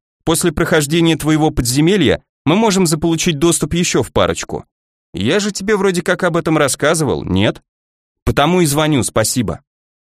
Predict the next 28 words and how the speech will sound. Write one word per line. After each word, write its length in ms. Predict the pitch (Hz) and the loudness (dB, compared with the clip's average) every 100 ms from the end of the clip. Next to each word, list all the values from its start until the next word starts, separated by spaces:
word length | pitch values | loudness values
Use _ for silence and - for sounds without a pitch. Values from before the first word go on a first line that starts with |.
| _ | _
Я 240 | - 117 170 | -2 2 2
отключился, 640 | 170 160 151 175 151 135 | 2 0 0 0 0 2
не 100 | 131 | 2
вдаваясь 460 | 131 143 143 135 - | 2 2 2 0 0
в 20 | |
подробности, 600 | 143 147 214 165 127 - | 0 2 2 2 0 -2
и 180 | - 135 | 0 2
не 160 | 170 | 2
смог 300 | 160 185 180 | 2 2 2
сдержать 480 | 139 156 143 170 165 | 2 0 2 2 2
ликование 560 | 170 170 180 180 156 135 | 0 0 2 2 4 4
на 80 | 131 | 2
лице, 400 | 123 - 170 196 _ _ | 0 0 0 -2 _ _
хотя 380 | - 139 131 160 | -2 -2 0 0
оно 160 | 160 165 | 2 2
и 80 | 165 | 2
было 260 | 165 185 | 2 2
преждевременным. 920 | 160 175 151 165 135 95 87 82 78 _ _ | 2 0 0 0 2 2 2 0 -4 _ _
Оставался 600 | 104 107 127 131 135 - | -2 0 0 0 0 -2
последний 580 | - 139 - 160 160 160 | 0 0 0 0 2 2
шаг, 360 | 156 - 156 127 | 2 2 0 0
чтобы 280 | - 117 113 | -2 -2 0
поставить 560 | 127 120 - 139 110 | 0 0 0 -2 -2
господину 600 | 104 113 123 117 120 120 - | -2 -2 0 2 2 2 0
Айвину 400 | 131 131 131 123 | -2 0 0 0
шах 320 | - 127 - | 0 -2 0
и 40 | |
мат, 360 | 139 170 117 | 0 2 0